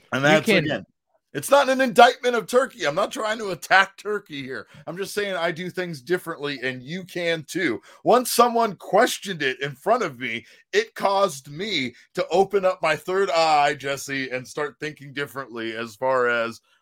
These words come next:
Speaker 1: what Thanksgiving could be. I get it. I understand. People, you eat certain things on certain holidays. My
Speaker 2: Mm.
Speaker 1: family, we're Puerto Rican, so, like, during Christmas, uh, we eat a very particular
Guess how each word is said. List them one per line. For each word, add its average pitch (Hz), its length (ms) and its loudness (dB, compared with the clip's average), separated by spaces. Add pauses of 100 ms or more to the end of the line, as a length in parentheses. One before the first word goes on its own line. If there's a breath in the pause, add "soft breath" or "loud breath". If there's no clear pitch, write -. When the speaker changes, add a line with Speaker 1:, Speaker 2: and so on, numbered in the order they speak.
(120)
Speaker 1:
what 160 260 0
Thanksgiving 139 640 -8
could 117 200 -12
be. - 260 -20 (160)
I 127 80 -4
get 143 200 -2
it. 78 120 -12 (180)
I 131 140 0
understand. 117 540 -8
People, 120 400 -14 (160)
you 127 160 -16
eat 143 220 -14
certain 123 260 -8
things 123 280 -8
on 113 140 -6
certain 113 260 -10
holidays. 117 480 -4 (460)
My 127 280 4
Speaker 2:
Mm. 131 160 2
Speaker 1:
family, 123 460 -4
we're 113 240 -4
Puerto 113 260 -4
Rican, 127 360 -6
so, 107 220 -6
like, 98 180 -4 (100)
during 104 200 -8
Christmas, 120 520 -10 (300)
uh, 95 260 0
we 104 120 -8
eat 104 360 -6
a 101 80 0
very 110 360 2
particular 101 840 -10